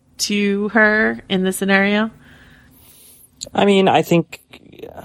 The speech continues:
Speaker 2: I don't know. I was thinking about it. There are a couple of weird things in that bus scene. One of the, one of the scenes on the bus opens with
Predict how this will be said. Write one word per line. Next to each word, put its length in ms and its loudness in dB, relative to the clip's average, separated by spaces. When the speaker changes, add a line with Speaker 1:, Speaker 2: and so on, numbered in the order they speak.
Speaker 2:
I 80 -2
don't 100 4
know. 200 4
I 100 2
was 160 0
thinking 180 0
about 120 2
it. 180 0
There 80 2
are 60 0
a 20 -4
couple 320 0
of 100 0
weird 220 2
things 240 2
in 60 2
that 160 2
bus 180 0
scene. 300 0
One 260 0
of 80 0
the, 180 0
one 140 0
of 60 0
the 100 0
scenes 420 2
on 300 2
the 60 2
bus 360 0
opens 420 0
with 180 -2